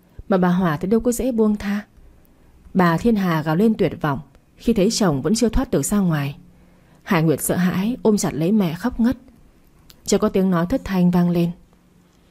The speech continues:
"Phải bằng mọi cách cứu được sếp tổng. Tôi sẽ leo qua ngôi nhà kia để vào bên trong.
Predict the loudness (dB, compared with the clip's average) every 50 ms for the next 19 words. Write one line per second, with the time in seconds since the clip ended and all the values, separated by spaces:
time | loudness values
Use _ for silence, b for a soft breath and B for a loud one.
0 | b b b b _ _ _ _ -20 _ -2 0 0 2 0 0 -2 -2 -2 -4
1 | -4 0 2 2 2 2 2 0 0 -2 -4 -2 -2 -4 -4 -4 -6 -14 -20 -20
2 | -20 _ _ _ _ _ -2 -2 0 0 2 2 2 2 2 2 2 2 4 4
3 | 4 4 2 0 0 -2 0 0 0 0 0 0 -2 -2 -2 0 0 0 0 0
4 | -2 -2 -2